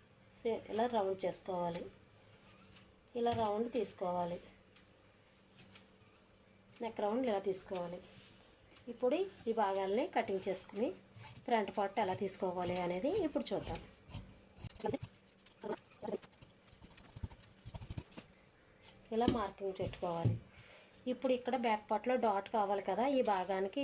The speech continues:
ఇలా ఫోల్డింగ్ చేసుకుని ఇలా చూసుకోవాలి. ఇలా చూసుకుంటే ఈ మధ్య భాగంలో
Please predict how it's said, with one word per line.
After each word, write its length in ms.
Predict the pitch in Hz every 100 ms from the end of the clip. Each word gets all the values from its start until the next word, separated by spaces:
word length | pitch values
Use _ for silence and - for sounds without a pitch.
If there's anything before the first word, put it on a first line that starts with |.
| 233
ఇలా 140 | 196 214
ఫోల్డింగ్ 400 | 208 185 190 202 190
చేసుకుని 440 | 170 - 190 247 359 - 226 240 - - - - 202
ఇలా 120 | 220 220
చూసుకోవాలి. 600 | 196 - 196 175 175 180
ఇలా 120 | 208 220
చూసుకుంటే 420 | 226 202 220 208 269
ఈ 40 | 233
మధ్య 180 | 185 180 202
భాగంలో 420 | 190 180 180 202